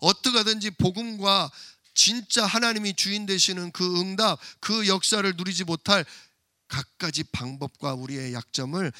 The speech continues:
사단은 너무나 잘 알고 있어요. 진짜 무장-, 무장하세요. "하나님, 나는 도무지 저놈을 이길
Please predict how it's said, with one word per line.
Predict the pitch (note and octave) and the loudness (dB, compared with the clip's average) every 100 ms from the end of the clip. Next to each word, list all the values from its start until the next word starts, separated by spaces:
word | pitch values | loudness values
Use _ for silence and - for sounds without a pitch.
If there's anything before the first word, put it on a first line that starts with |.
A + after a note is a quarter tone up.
| - | -12
사단은 | - D3 D3 C#3+ C#3 C3 | -10 -10 -8 -6 -6 0
너무나 | D3 E3 F3+ | 0 2 2
잘 | D3+ C3+ | 2 0
알고 | B2 B2+ B2+ | -4 -10 -12
있어요. | B2+ - _ _ _ _ _ _ _ _ _ _ _ _ _ _ _ _ | -14 -14 _ _ _ _ _ _ _ _ _ _ _ _ _ _ _ _
진짜 | - D#3 D3 | -8 -6 -6
무장-, | B2+ C#3+ D3 C#3+ | -4 -2 -2 -2
무장하세요. | C3+ D3+ C#3+ B2 - C#3 - _ _ _ - | -2 0 0 -4 -6 -10 -20 _ _ _ -8
"하나님, | D#3+ D#3+ D3 B2 | -4 -4 -6 -6
나는 | C3+ E3 D#3+ - - - | -4 -4 -4 -8 -20 -8
도무지 | F3 A#3 A#3 G#3 | -4 0 0 0
저놈을 | F#3 G3 G3 G#3 F#3+ | 2 2 2 0 0
이길 | F3+ F3 A#3+ | -2 0 -2